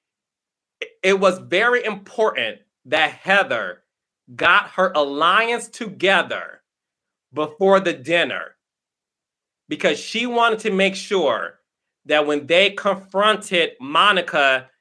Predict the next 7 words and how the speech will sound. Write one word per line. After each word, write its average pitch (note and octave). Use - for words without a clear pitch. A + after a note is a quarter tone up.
that C#3+
Heather B2+
had C3+
everybody A#2+
on B2+
her C3+
side. G2